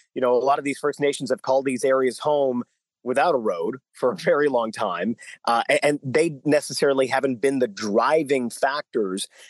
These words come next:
behind building a road. There have been many mining prospectors that are up in the Ring of Fire that have been calling for this road, and, and I, I think everyone kind of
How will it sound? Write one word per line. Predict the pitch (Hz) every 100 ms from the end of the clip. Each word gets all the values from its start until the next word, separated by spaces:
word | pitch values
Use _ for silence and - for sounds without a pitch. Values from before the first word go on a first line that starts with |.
| 131
behind | 135 135 123
building | 127 123 117
a |
road. | 98 107 87 98
There | 135
have | 135 127
been | 131
many | 131 160 170
mining | 151 147 135
prospectors | 131 120 - 123 - 120 107
that | 110
are | 107
up | 120 -
in | 120
the |
Ring | 107 110
of | -
Fire | 120 113 113 - - -
that | 143
have | 139
been | 131
calling | - 127 135
for | 127 131
this | 135
road, | 113 98 120 175
and, | 170
and | 170 175
I, | 165 -
I |
think | 214 311
everyone | 254 233 214
kind | - 165
of | 151